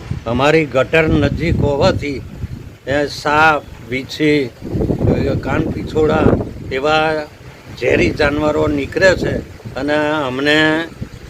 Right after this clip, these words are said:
દહેશત છે કે ભાઈ અમારા છોકરાઓને રમતા હોય ને કંઈ કરડી જાય. એટલા માટે અમે હમણાં જ એક મોટો સાપ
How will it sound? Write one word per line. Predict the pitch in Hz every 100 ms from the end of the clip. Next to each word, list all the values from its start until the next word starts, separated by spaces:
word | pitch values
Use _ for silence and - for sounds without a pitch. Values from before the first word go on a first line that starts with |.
| - - - - 120
દહેશત | 127 135 131 190 185
છે | 180 175
કે | 160
ભાઈ | 147 160
અમારા | 151 147 147 151
છોકરાઓને | - 139 - 147 147 151 151 156 151
રમતા | 143 139 143 - 165
હોય | 160 156
ને | 156 151
કંઈ | - -
કરડી | - - - -
જાય. | - 311 - - - - - - -
એટલા | - 170 170
માટે | 160 160 160 165 165 - - - - - -
અમે | 131 151 151 151 151 160 - - - - 139
હમણાં | 147 175 190
જ | 170 156 - 160
એક | 170 - - - 131
મોટો | 127 135 - - 165
સાપ | - 156 156